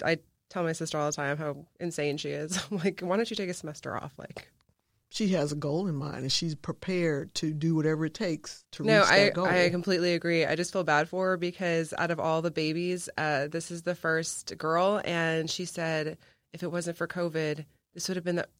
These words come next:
Speaker 1: easiest maternity leave because this is such an easy baby, but I have all these other three <laughs> kids that are homeschooled now." And she had a colicky baby the time before this, so she almost lost her mind, but it's kind of, uh,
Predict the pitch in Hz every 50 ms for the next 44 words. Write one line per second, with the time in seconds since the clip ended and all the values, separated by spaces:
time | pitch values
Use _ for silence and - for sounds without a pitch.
0 | _ - 202 196 196 165 175 185 175 165 - - 175 170 - - 180 175 175 170
1 | 170 170 165 165 165 165 160 160 156 156 160 _ _ - 175 170 - 185 175 165
2 | 156 165 165 170 170 - 180 175 - - - - 180 180 165 175 175 165 170 170
3 | 165 165 160 156 151 151 147 147 151 - 156 160 170 165 170 165 170 170 180 175
4 | 160 175 180 185 175 - 190 180 170 - 180 185 185 170 175 160 208 180 180 185
5 | 180 165 - - 175 170 170 180 175 175 165 165 160 156 165 170 135 - - -
6 | 208 202 190 196 202 190 185 185 180 170 - 170 - - 180 180 185 185 180 180
7 | 185 170 165 170 170 170 170 170 170 165 165 151 143 - _ - - 208 185 180
8 | 175 175 160 156 - - 208 214 202 190 175 170 - 165 - - 202 208 202 190
9 | 190 - - - - - - - - - 180 190 190 190 185 - 180 180 175 -
10 | 180 170 170 175 175 165 165 165 160 160 156 156 160 160 - - 196 185 180 170
11 | 165 - - - 156 139 104 92 -